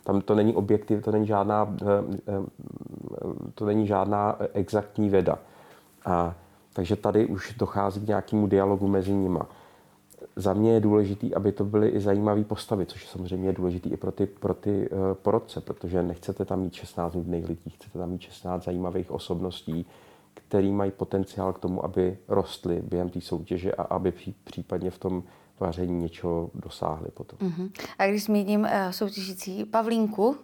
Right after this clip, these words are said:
Speaker 2: eh, z
Speaker 1: Mhm.
Speaker 2: předcho-, z dvě řady zpátky, věděli jste už předem, že bude, že zbudí takový rozruch mezi lidma?
Speaker 1: Já jsem věděl, že vzbudí rozruch. Eh,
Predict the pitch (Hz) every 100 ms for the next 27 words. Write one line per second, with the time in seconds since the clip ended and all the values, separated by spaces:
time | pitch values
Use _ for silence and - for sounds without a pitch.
0 | - - 196 - 107 98 - 104 - -
1 | - - _ _ - _ 190 180 180 175
2 | 175 175 - 254 - - - - 214 233
3 | 240 240 240 233 - 202 240 226 208 196
4 | 202 196 - - 220 202 208 226 262 294
5 | 233 214 202 196 202 320 - 240 208 202
6 | 196 247 - - _ _ _ _ - _
7 | - - _ _ _ - 95 - 131 110
8 | 104 107 104 104 - - 90 95 92 95
9 | 90 95 87 85 87 107 - - _ _
10 | - - _ _